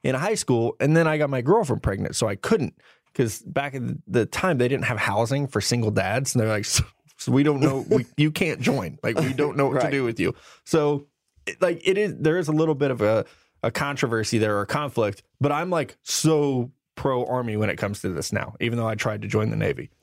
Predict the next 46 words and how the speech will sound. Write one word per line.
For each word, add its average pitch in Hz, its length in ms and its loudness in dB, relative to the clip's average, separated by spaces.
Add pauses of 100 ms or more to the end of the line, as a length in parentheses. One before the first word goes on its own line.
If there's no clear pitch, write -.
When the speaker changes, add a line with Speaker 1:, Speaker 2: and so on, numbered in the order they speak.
(120)
Speaker 2:
And 170 200 2
I'm 202 220 0
with 147 180 0
you, 123 80 0
too, 123 220 2
and 147 100 4
it 156 100 0
does 127 220 0
go 123 120 4
back 101 280 -2
to - 100 -2
our 107 120 2
dad. 104 260 2
I 143 80 2
think 185 340 2
most 165 460 2
people 175 420 0
do 139 360 2
pick - 340 -4
a 104 80 -4
side. - 400 -2 (460)
You 135 240 4
either, 127 260 2
for 123 200 0
whatever 127 380 2
reason, 113 400 0
it's 117 220 -2 (140)
like 113 280 0
most 117 640 2
of 117 120 2
the 120 80 2
great 113 340 0
rivalries, 104 760 2 (340)
you're 147 160 4
gonna 147 180 2
say, 139 240 2
"Oh, 123 140 2
I'm 113 240 0
either 110 280 0
a, 107 60 -2 (160)
you 110 140 4
know, 98 100 0
go 113 300 2
Army 113 320 0
guy 113 300 0
or 101 280 -4